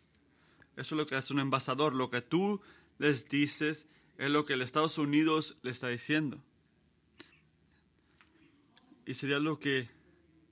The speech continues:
puedo ver la autoridad, que la, pero la autoridad no es tuya, no es la tuya.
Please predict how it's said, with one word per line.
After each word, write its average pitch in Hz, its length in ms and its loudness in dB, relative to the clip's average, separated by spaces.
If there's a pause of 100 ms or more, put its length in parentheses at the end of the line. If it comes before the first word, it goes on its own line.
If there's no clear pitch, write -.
(840)
puedo 147 240 4
ver 160 100 4
la 156 80 2
autoridad, 139 800 0
que 143 100 -8
la, 135 120 -4
pero 135 260 -4
la 131 80 0
autoridad 131 340 -2
no 156 80 0
es - 160 -2
tuya, 151 300 2
no 127 80 0
es 139 60 0
la 143 180 -2
tuya. 165 400 -6